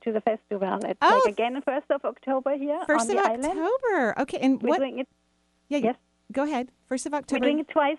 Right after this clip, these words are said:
Speaker 1: a year, and in October the first, it will be the most beautiful place, and it's just, it's just wonderful. It's a wonderful day, and, uh, really love it.
Speaker 2: Well, why don't you go
Speaker 1: It
Speaker 2: ahead
Speaker 1: is
Speaker 2: and
Speaker 1: a spirit festival. <laughs>
Speaker 2: Oh, why don't you go ahead and send us all the information about your festival to
Speaker 1: I will,
Speaker 2: the website,
Speaker 1: actually.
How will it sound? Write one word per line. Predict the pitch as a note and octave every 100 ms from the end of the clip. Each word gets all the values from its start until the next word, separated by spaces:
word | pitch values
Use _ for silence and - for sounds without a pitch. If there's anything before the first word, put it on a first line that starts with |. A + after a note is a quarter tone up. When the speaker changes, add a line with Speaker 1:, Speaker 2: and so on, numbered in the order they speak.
| -
Speaker 1:
a |
year, | C4+ C4 B3+ A3 -
and | G#3+ A3+
in | A3
October | A#3 C#4 B3+ B3
the | A#3+
first, | - A3+ A#3
it | A3 G#3
will | G#3
be | A3
the | G#3
most | G#3+ A3 -
beautiful | C4 D#4 C4+
place, | B3 A#3+ G3+ G3+ A#3+ _ -
and | G#3 G3+ G3+ G3+ G#3+
it's | G#3
just, | - A3 - -
it's | G#3 -
just | G3 G3
wonderful. | F#3+ G3 G3+ F#3+ F#3+
It's | F#3 -
a | G3
wonderful | G#3 G#3 - G2
day, | - - - G3+
and, | F#3+ G3 G3
uh, | F#3+ G#3 _ -
really | G#3 G3
love | F#3 -
it. | - -
Speaker 2:
Well, | A#3
why | A#3+
don't | C#4+ -
you | E4
go | D#4
Speaker 1:
It |
Speaker 2:
ahead | D4 C4
Speaker 1:
is |
Speaker 2:
and | D#4
Speaker 1:
a | -
spirit | - C4 -
festival. | F#3+ - F#3 F3 - _
<laughs> |
Speaker 2:
Oh, | - D#4 C#4 B3 A3
why | A#3+
don't | D4+ E4+
you |
go | D#4
ahead | C#4+ B3+
and | A#3
send | A3 A3
us | A#3 A3+
all | G#3
the | G3
information | G#3 G#3 F#3+ G3 G#3
about | F3+ -
your | F3
festival | E3+ E3+ F3+ F3 E3+
to | - E3+ E3 D#3+
Speaker 1:
I | C#4
will, | C#4+ A4
Speaker 2:
the | G3
website, | F#3 G#3 -
Speaker 1:
actually. | F3+ E3+